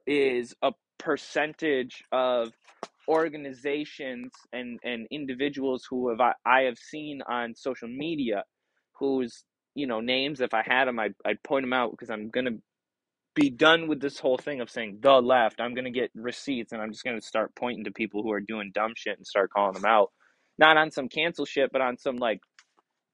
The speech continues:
honesty shit here. I'm not making up a scarecrow and trying to say this so I look, you know, more principled or more, you know, intelligent. Um, there are groups of people who have been trying to say that although, you know, these, uh,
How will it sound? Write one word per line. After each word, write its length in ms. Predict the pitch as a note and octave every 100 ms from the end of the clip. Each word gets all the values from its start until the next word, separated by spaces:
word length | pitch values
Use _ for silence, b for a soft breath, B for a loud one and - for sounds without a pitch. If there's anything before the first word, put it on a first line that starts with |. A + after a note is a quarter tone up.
| _ _ _
honesty 500 | C3+ D#3+ E3 - D3
shit 320 | B2+ - C3+ -
here. 200 | E3 C#3+
I'm 160 | B2 D3+
not 160 | D3+ B2+
making 300 | D3 C#3+ C3+
up 140 | A#2
a 40 |
scarecrow 680 | - - C#3 C#3 - C#3+ A#2+
and 100 | A#2+
trying 240 | B2 B2+ B2
to 60 |
say 220 | - C3 B2+
this 180 | B2
so 140 | - B2
I 120 | B2
look, 260 | A#2+ B2+ - -
you 120 | C3+
know, 140 | A#2 G#2+
more 280 | - C3 A#2+
principled 580 | - D#3+ C#3 - B2+ A2+
or 80 | A#2
more, 380 | A#2 A#2+ A2+ - _ - -
you 80 | B2
know, 160 | G#2+
intelligent. 640 | G#2+ - D3 C3+ A2+ A2 - -
Um, 580 | B2+ A#2 G#2+ G2+ G2 G#2 _
there 120 | C#3 C#3
are 100 | C3+
groups 340 | D#3 D#3 -
of 80 | C3+
people 320 | D3+ C3 C#3+
who 240 | C#3+ B2 - _ _ _
have 240 | D3 D3
been 180 | C#3 C3+
trying 380 | - D3 C3+ C3
to 100 | B2+
say 320 | - C3+ C3
that 280 | B2 B2 A2+ _ _ -
although, 560 | C3+ C3 C#3+ C#3+ C#3 C#3
you 120 | C3+
know, 200 | B2 G#2 F#2+
these, 360 | A#2+ A#2+ A2 _ _
uh, 540 | G#2+ E2 B1+ A#1 G1+